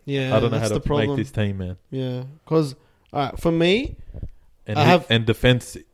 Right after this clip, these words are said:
Speaker 2: is really important in Origin, and I'm not even putting him.
Speaker 1: Yeah.
Speaker 2: You know
Speaker 1: I,
Speaker 2: what I mean?
Speaker 1: I had Coruscant on the bench, so at least two hookers in the team.
Speaker 2: Yeah.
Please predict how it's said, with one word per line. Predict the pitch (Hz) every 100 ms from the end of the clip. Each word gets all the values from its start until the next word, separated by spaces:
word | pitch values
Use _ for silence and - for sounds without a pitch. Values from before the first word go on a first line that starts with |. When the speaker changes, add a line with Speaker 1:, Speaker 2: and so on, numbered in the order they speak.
| _
Speaker 2:
is | 107 98
really | 104 117 107
important | 104 101 110 101
in | 98
Origin, | 101 95 95
and | 90 92
I'm | 95 92 98
not | 98 - 107
even | 98 95
putting | 101 92
him. | 90 92 _ _
Speaker 1:
Yeah. | 143 123 139 _ -
Speaker 2:
You | 113
know |
Speaker 1:
I, | 160
Speaker 2:
what |
I |
mean? | 175
Speaker 1:
I | 170
had | 175 -
Coruscant | 160 156 151 156 170 240 233
on | 143
the | 135
bench, | 131 160 254 - - -
so | - 123 117
at | -
least | 135 -
two | -
hookers | 139 135 131
in | 123
the | 123
team. | - 127 185 -
Speaker 2:
Yeah. | 113